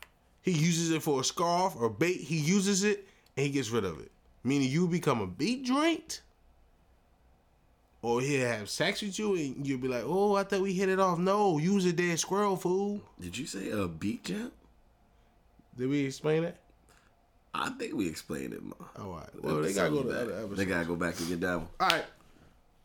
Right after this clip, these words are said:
Speaker 1: Let's
Speaker 2: But hold
Speaker 1: move
Speaker 2: on,
Speaker 1: on, man.
Speaker 2: I wanted to add something.
Speaker 1: Go ahead, man. Do your thing, man.
Speaker 2: Real quick, real quick. So look,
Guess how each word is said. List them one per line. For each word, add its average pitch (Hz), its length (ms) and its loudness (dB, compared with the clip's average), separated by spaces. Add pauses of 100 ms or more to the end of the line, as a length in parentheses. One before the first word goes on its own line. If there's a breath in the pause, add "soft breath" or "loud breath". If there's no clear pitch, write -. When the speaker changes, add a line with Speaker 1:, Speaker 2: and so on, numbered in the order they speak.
(280)
Speaker 1:
Let's 123 160 2
Speaker 2:
But 143 60 4
hold 139 40 6
Speaker 1:
move 131 80 6
Speaker 2:
on, 107 120 4
Speaker 1:
on, 98 60 -2
man. 135 100 2
Speaker 2:
I - 20 -2
wanted 131 200 2
to 143 140 -2
add 131 80 -4
something. 98 280 -6
Speaker 1:
Go 247 120 4
ahead, 147 100 4
man. 185 300 2 (120)
Do 214 80 -4
your 185 120 -4
thing, 139 220 -2
man. 110 100 0
Speaker 2:
Real 127 120 2
quick, 104 220 0
real 101 180 0
quick. - 240 -4 (200 loud breath)
So 135 160 0
look, 120 300 -2